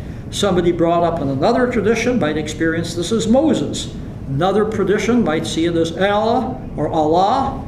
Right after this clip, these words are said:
or as the Buddha, or as Krishna, or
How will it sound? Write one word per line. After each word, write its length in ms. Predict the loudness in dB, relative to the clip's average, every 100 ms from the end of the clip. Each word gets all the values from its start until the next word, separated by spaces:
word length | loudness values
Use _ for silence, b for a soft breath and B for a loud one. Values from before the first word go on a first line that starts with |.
| -10 -10 0
or 360 | 2 2 2
as 280 | 0 0 0
the 60 | -2
Buddha, 760 | 2 4 6 4 2 -4 -8 -4
or 180 | 0
as 140 | 0 -2
Krishna, 600 | 0 0 0 -2 -4 -4 -10 -12 B B B -6
or 440 | 2 4 4 2